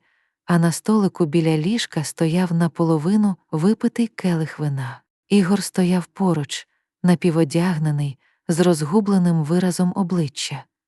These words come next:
Він не встиг нічого сказати, як я зробила крок уперед і тихо зачинила за собою двері. «Не хвилюйся, я не кричатиму», сказала я майже пошепки.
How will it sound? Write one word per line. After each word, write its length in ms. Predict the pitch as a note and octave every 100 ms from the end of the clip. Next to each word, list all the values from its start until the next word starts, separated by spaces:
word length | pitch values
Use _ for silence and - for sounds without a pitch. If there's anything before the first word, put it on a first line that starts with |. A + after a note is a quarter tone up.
| _ _ _ _ -
Він 300 | E3 F#3 F3
не 100 | F3
встиг 360 | - - G3 -
нічого 440 | E3+ - F3+ E3
сказати, 720 | - - D#3+ F#3+ G3 - C3+ - _ _ _
як 320 | E3+ F3+ -
я 160 | F3 E3
зробила 480 | E3 E3 F3+ F3+ E3
крок 380 | - F#3+ -
уперед 560 | F#3 - F3+ F3+ F3+ - _ _ _ -
і 100 | F3+
тихо 420 | - B3+ B3 G#3
зачинила 680 | E3 D#3+ - E3 F#3 G#3+ G3+
за 140 | F#3+
собою 480 | - F3+ D3+ D#3+ D#3+
двері. 460 | D3 D3 C3 C3 - _ _
«Не 180 | F3+ F#3+
хвилюйся, 760 | F#3 F#3 F#3+ F3 D#3+ - D#3 C3+
я 220 | E3+ F3 F#3
не 120 | F#3
кричатиму», 840 | - G#3+ - G3+ E3+ - C#3+ C#3 - _ _ _
сказала 500 | - - E3 E3 D#3+
я 220 | D#3 D#3+
майже 380 | D#3 D#3+ D#3+ F#3+
пошепки. 680 | - F#3 D3+ - - - C3+